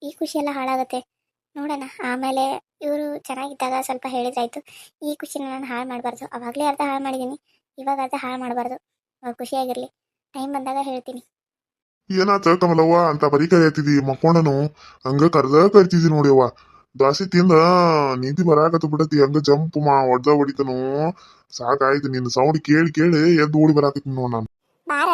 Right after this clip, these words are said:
Speaker 3: ಯಪ್ಪ, ನಿನಗೊಂದು ಖುಷಿ ವಿಷಯ ಹೇಳ್ಬೇಕ. ಅದನ್ನ ಕೇಳಿರ ನಿನ್ನ ನಿದ್ದೆಲ್ಲ ಓಡಿ ಹೋಗ್ಬಿಡ್ತೈತಿ.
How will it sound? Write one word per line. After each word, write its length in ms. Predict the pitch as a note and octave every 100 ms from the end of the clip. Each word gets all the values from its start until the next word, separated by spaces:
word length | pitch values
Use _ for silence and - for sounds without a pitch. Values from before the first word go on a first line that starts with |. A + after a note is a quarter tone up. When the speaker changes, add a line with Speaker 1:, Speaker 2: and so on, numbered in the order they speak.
| E4+
Speaker 3:
ಯಪ್ಪ, 160 | E4 E4 F#4 E4
ನಿನಗೊಂದು 540 | D#4 E4 E4+ F4+ E4
ಖುಷಿ 260 | F4 - G4+
ವಿಷಯ 260 | E4+ G4
ಹೇಳ್ಬೇಕ. 300 | F4+ F4 E4+ D4+ C#4+ - -
ಅದನ್ನ 220 | C#4 F4+
ಕೇಳಿರ 480 | G#4 F4+ F#4 F#4 E4
ನಿನ್ನ 160 | E4 D4+
ನಿದ್ದೆಲ್ಲ 680 | G#4 A4+ F#4 G4 G#4 G#4 G#4 G4+ D#4+ E4 E4+
ಓಡಿ 140 | G#4
ಹೋಗ್ಬಿಡ್ತೈತಿ. 440 | G#4+ G4 F#4+ F4+